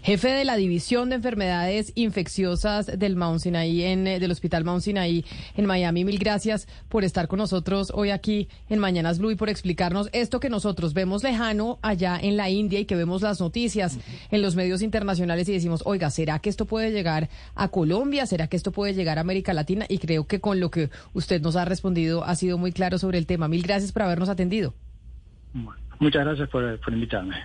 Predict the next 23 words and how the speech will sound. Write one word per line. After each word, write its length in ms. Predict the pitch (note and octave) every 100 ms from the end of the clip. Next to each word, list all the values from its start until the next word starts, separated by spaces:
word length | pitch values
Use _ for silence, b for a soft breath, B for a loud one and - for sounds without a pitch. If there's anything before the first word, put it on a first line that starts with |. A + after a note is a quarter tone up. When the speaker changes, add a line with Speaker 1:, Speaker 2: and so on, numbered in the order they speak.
| -
Speaker 1:
Un 80 | G3+
Speaker 2:
Hasta 120 | F#3+
la 100 | G3
Speaker 1:
saludo, 320 | G3+ G#3 G#3 G#3+
Speaker 2:
próxima. 200 | - G#3+
Speaker 1:
eh, 180 | G#3
especial 440 | G#3 - F3 G#3 G3+
en 80 | G3
estos 200 | F#3 F#3+
momentos, 380 | A#3 A3+ F3+
Gonzalo, 460 | F#3 G#3+ G3+ F3+ F3+
en 140 | G#3
la 120 | G#3 F#3
India, 400 | F#3 E3+ F#3 F#3+ B B -
de 80 | G#3
lo 100 | F3+
que 100 | F3
han 100 | E3+
dicho 400 | F3+ - G#3+ G3+
de 160 | G3+
este 240 | F#3 G#3+ G#3
virus 420 | G#3+ G3+ G#3 -
Nipah. 680 | F#3+ G#3+ A#3+ F#3+ F#3 E3